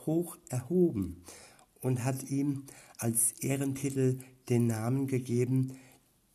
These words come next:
der bedeutender ist als jeder andere Name.“ Und weil Jesus diesen Namen trägt, werden sich einmal alle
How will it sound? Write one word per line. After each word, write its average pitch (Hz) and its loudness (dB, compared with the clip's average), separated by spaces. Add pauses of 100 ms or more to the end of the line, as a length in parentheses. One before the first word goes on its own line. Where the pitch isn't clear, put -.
(120)
der 120 2
bedeutender 127 0
ist - -6
als - -4
jeder 131 -2
andere 113 -4 (180)
Name.“ 104 -4 (880)
Und 135 0
weil 135 2
Jesus 151 2
diesen 170 2
Namen 127 2
trägt, 127 -2 (880)
werden 123 2
sich 131 -4
einmal 127 2
alle 170 0